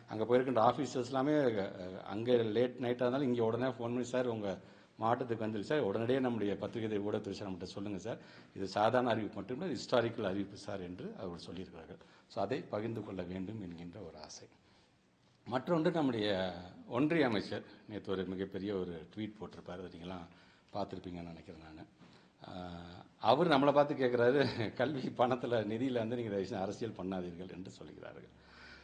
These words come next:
So அவர் கேட்குற கேள்விகள் ஒவ்வொன்றும் பார்த்தீங்கன்னா, "ஏங்க நாங்க வந்து மதர் டங்கை தானே நாங்க வந்து,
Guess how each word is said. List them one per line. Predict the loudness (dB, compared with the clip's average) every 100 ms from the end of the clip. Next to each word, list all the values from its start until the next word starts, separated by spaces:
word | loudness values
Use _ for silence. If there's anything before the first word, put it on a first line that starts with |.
| -20
So | 4 10
அவர் | 10 10
கேட்குற | 6 6 6 4
கேள்விகள் | 4 8 8 8 4 4
ஒவ்வொன்றும் | 2 4 6 6 6
பார்த்தீங்கன்னா, | 6 4 4 4 4 0 -12 -20 -20 -20 -2
"ஏங்க | 4 6 8
நாங்க | 10 10 8
வந்து | 4 6 6 6 6 6 6 6
மதர் | 6 6 6
டங்கை | 4 6
தானே | 6 6 6
நாங்க | 4 4
வந்து, | 2 2